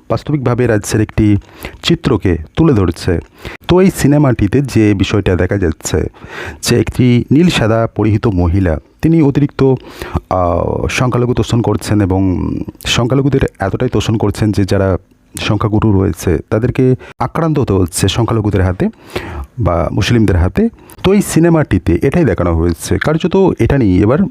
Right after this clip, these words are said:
মামলা হলো। এই সিনেমার পরিচালক যিনি রয়েছেন তিনি হলেন সনোজ মিশ্র। এই সিনেমাটির ওপর নিষেধাজ্ঞা চেয়ে কলকাতা হাইকোর্টে একটি জনস্বার্থ মামলা হলো এবং সেই মামলাটি করলেন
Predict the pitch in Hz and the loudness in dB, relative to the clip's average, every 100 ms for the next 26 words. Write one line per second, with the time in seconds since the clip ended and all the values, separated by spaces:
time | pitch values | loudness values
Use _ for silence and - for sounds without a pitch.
0 | - 98 90 90 90 90 - - - - | 0 0 2 0 0 -2 -4 -14 -20 -4
1 | 165 - 156 165 170 156 - - - 175 | -2 0 2 4 2 0 -6 -20 -6 -2
2 | 185 - 185 165 - 165 101 101 - 95 | 0 0 0 2 2 4 4 2 2 0
3 | 90 160 180 110 85 82 82 82 - - | 0 2 2 4 2 0 -2 -6 -8 -4
4 | - 180 190 104 90 - 80 69 - - | 0 0 2 0 0 0 -2 -2 -8 -20
5 | - - 175 - 165 175 175 180 101 - | -12 -4 -2 2 2 4 2 2 0 0
6 | 98 98 101 165 139 98 - 98 90 107 | 0 0 0 0 0 -2 -2 0 0 0
7 | 90 113 107 117 117 - 160 104 98 113 | 0 0 0 0 -2 0 0 0 0 -2
8 | 143 143 139 107 90 87 104 117 120 - | 0 2 2 2 2 2 2 0 0 2
9 | 139 127 131 127 - 123 123 95 | 2 2 2 0 -2 0 2 0